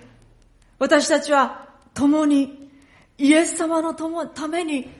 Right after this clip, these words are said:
苦しむこと、心を痛めること、これはキリスト者に与えられている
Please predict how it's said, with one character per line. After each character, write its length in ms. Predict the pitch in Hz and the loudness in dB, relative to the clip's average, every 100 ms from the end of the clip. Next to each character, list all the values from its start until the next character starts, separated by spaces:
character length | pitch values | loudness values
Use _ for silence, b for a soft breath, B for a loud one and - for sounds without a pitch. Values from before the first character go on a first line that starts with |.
| B B - | B B -12
苦 280 | 254 254 | -10 -8
し 120 | 254 294 | -10 -12
む 140 | 302 | -14
こ 140 | 277 | -16
と、 260 | 247 226 208 214 _ b b b b | -14 -14 -14 -18 _ b b b b
心 520 | - 254 277 320 349 | -12 -8 -6 -4 -4
を 80 | 311 | -4
痛 280 | - 226 294 | -8 -8 -8
め 160 | 302 311 | -8 -12
る 80 | |
こ 140 | - 262 | -14 -14
と、 240 | 233 208 208 _ _ _ _ _ _ _ _ b b | -14 -16 -18 _ _ _ _ _ _ _ _ b b
こ 80 | - | -10
れ 100 | 262 | -8
は 300 | 254 294 285 - - _ _ _ _ _ _ - | -6 -6 -6 -10 -20 _ _ _ _ _ _ -4
キ 120 | 285 | 0
リ 80 | 285 | 0
ス 100 | - | -2
ト 100 | 294 | -4
者 160 | 320 | -4
に 240 | 302 254 254 | -2 -4 -4
与 360 | 226 240 262 269 | -8 -10 -10 -10
え 40 | |
ら 100 | 262 | -12
れ 140 | 262 | -14
て 240 | 254 254 277 | -12 -12 -10
い 40 | |
る 240 | 262 220 | -10 -12